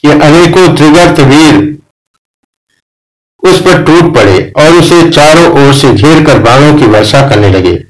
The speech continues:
किंतु सात्विकी ने भारतीय सेना में घुसकर अकेले ही पचास राजकुमारों को परास्त कर दिया। उस समय वह महान सूरवीर नृत्य सा कर रहा था और अकेला होने पर भी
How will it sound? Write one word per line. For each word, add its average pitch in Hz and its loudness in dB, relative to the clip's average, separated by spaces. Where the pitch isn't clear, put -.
किंतु 165 0
सात्विकी 147 0
ने 170 2
भारतीय 135 0
सेना 156 2
में 101 -2
घुसकर 175 0
अकेले 180 0
ही 147 2
पचास 147 0
राजकुमारों 127 0
को 107 -2
परास्त 123 -2
कर 104 -2
दिया। 95 -2
उस 156 0
समय 156 2
वह 135 2
महान 135 0
सूरवीर 139 0
नृत्य 170 0
सा 143 0
कर 127 0
रहा 113 0
था 90 -4
और 139 0
अकेला 165 2
होने 143 2
पर 135 0
भी 101 -2